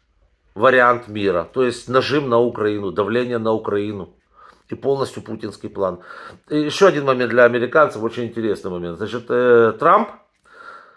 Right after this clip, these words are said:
в случае, не дай бог, прихода к власти в Америке противопоставляет себе не только Украине, он себе противопоставит Европе, потому что он скажет: «Да я плевать хотел на Украину, я плевать хотел на Европу».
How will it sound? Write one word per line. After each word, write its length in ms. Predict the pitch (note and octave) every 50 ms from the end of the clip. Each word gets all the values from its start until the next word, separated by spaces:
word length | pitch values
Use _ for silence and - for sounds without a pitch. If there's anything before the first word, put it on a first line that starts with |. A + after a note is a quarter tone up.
| _ _ _
в 60 | - -
случае, 300 | F3 F#3 - - D3+ C#3
не 100 | C#3+ C3+
дай 160 | B2+ C#3+ C#3
бог, 260 | C3+ C#3 C#3 C3 -
прихода 460 | - C3 B2+ - C#3 C3+ A#2 A2 A2+
к 140 | G2+ - -
власти 360 | A2+ A#2+ B2 A#2 - - -
в 80 | A#2 A2+
Америке 540 | C3 D#3+ G3+ A#3+ A#3+ G3+ - - - G2 F#2
противопоставляет 1040 | - - D3+ D#3 - F#3 E3 D#3+ D#3 D#3+ D3+ - - E3+ D3+ D#3+ D#3+ D3 C3+ - -
себе 160 | A#2+ A#2 A2
не 100 | A2+ G#2+
только 320 | - E3 F#3 F#3 - F#3
Украине, 380 | E3+ - - D3 C#3 A#2 G2+ G#2+
он 100 | G#2+ G#2
себе 180 | - B2+ A#2
противопоставит 800 | A#2 A#2+ A2+ G#2+ - A#2 G#2+ G2 - - - B2+ A2+ G2+ E2+ -
Европе, 380 | F#2 F2+ F#2 C3 E3+ D#3+ - A2
потому 300 | - - - G2 F#2+ F#2+
что 160 | - - G2
он 80 | F#2+ F2+
скажет: 320 | - G#2+ G#2 F2 G2 G2
«Да 100 | G#2+ D3
я 60 | C#3+
плевать 360 | - - C#3 C3 B2 A#2 - -
хотел 240 | A2 - A#2 A2
на 100 | G2+ G#2+
Украину, 340 | G2+ F#2 - G#2+ A#2 A2+ G2
я 60 | F#2+
плевать 300 | F2+ F#2 F#2 F2+ F2 E2+ -
хотел 240 | F2+ - F#2 F2+ F2
на 80 | F2+
Европу». 380 | F2+ F#2 F2 E2+ D#2+ - -